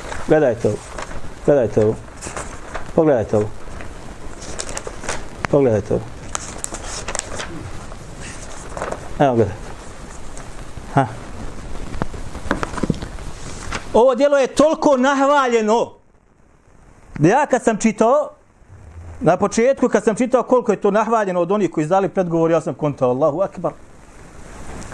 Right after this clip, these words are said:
Međutim, šta? Unutra se nalaze stvari koji u svim ostalim djelima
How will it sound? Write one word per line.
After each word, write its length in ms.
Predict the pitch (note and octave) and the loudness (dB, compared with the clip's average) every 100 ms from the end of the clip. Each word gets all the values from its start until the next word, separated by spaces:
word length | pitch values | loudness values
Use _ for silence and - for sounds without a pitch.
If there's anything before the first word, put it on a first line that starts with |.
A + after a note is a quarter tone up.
| - - - | -12 -14 -2
Međutim, 420 | F#3 - F#3 A3+ E3 | 4 4 6 4 4
šta? 320 | - A3+ G#3+ - - - - - | 2 2 -2 -12 -14 -14 -6 2
Unutra 360 | D3+ G3+ G3 | 4 4 4
se 120 | - | 4
nalaze 340 | F#3 G#3 F3 E3 | 4 4 4 2
stvari 280 | - G#3 F3 | 4 2 2
koji 260 | - G3+ | 2 2
u 40 | G3 | 2
svim 280 | - C4 | 4 4
ostalim 500 | A#3+ - A3 G3 E3+ | 4 2 2 2 4
djelima 340 | D#3 G3 F#3 | 2 2 2